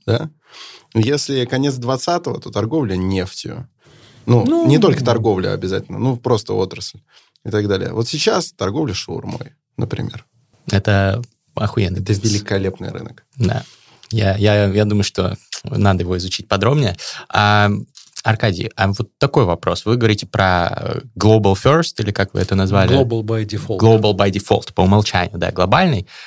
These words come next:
Speaker 3: А, и действительно, а, всё больше и больше таких проектов мы видим.
Speaker 2: Нет,
Speaker 3: М.
Speaker 2: не больше, а они наконец начинают появляться.
Speaker 3: Ну, да,
Speaker 2: На
Speaker 3: вот.
Speaker 2: самом деле. Вот не больше и больше. Это довольно новая концепция.
Speaker 3: Мгм.
Speaker 2: Вот в таком виде её сформулировал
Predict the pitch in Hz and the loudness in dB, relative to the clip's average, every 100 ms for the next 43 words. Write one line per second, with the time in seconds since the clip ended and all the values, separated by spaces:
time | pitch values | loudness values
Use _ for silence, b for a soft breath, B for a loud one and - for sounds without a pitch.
0 | B _ 98 90 87 90 95 95 104 - | B _ 2 2 2 -2 -4 -4 -6 -2
1 | 92 90 87 92 b b b - 92 87 | -2 0 0 -2 b b b -2 0 2
2 | 87 87 90 - 95 98 101 95 - 104 | 0 -2 -6 -2 0 0 2 0 0 -6
3 | 101 - - 101 - - 104 151 180 104 | -8 -4 -2 -2 -4 -4 -2 0 0 -2
4 | - _ 135 123 104 104 127 123 147 214 | -6 _ -2 0 0 0 0 2 0 0
5 | - 131 110 113 - - 113 127 139 127 | -2 -2 -2 -4 -8 -2 0 0 0 -2
6 | 123 120 143 143 - - 120 113 - _ | -2 -2 -2 -4 -6 -6 -4 -4 -8 _
7 | 117 113 110 113 107 - 104 95 117 120 | -2 -2 -4 -2 -4 0 -2 0 0 2
8 | 101 120 101 95 92 95 110 135 143 139 | 2 0 0 -6 -8 -8 -6 -4 -4 0
9 | 151 110 - 110 98 104 - - B B | 0 0 -4 -8 -6 -6 -6 -12 B B
10 | - 120 127 123 117 104 98 95 127 135 | -2 0 2 2 2 -2 -10 0 0 2
11 | 127 120 127 139 107 98 95 _ _ 113 | -2 -2 0 0 0 -4 -12 _ _ -2
12 | 110 - 123 113 110 101 - 120 117 135 | -2 -2 -2 -2 -4 -6 -4 -4 -4 -4
13 | 143 208 160 131 B B B B B 104 | -4 -2 -2 -4 B B B B B 0
14 | 120 131 - - 123 120 127 135 123 117 | 2 0 -6 -4 -2 0 0 0 0 0
15 | 113 | 0